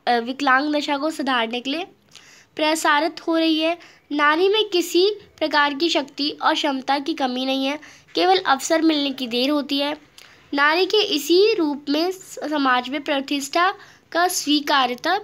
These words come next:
मिलनी भी शुरू हो गई है। इस प्रकार नारी का स्थान हमारे समाज में आज अधिक सम्मानित और प्रतिष्ठित है। तो कुछ इस टाइप आप लिख सकते हैं, क्योंकि नारी के बारे में लिखना है। अब, अब आप अगर कोई गर्ल ये वीडियो देख रही है तो लेडीज़ के आप अपने बारे में तो लिख सकते हैं ना कि हमारी कैसी दशा थी पहले।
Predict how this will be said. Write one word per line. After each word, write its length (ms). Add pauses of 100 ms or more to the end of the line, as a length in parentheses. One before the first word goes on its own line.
(100)
मिलनी 260
भी 100
शुरू 280
हो 160
गई 220
है। 160 (380)
इस 100
प्रकार 400
नारी 280
का 160
स्थान 320
हमारे 340
समाज 460
में 120 (360)
आज 320
अधिक 260
सम्मानित 600 (140)
और 100
प्रतिष्ठित 680
है। 180 (320)
तो 80
कुछ 200
इस 200
टाइप 220
आप 160
लिख 200
सकते 300
हैं, 120
क्योंकि 200
नारी 360
के 120
बारे 180
में 80
लिखना 240
है। 60
अब, 200
अब 180
आप 160 (100)
अगर 320 (280)
कोई 260 (300)
गर्ल 260
ये 140
वीडियो 240
देख 200
रही 80
है 60
तो 200
लेडीज़ 640
के 200
आप 240
अपने 300
बारे 240
में 120
तो 80
लिख 160
सकते 260
हैं 60
ना 60
कि 100
हमारी 340
कैसी 320
दशा 320
थी 140
पहले। 360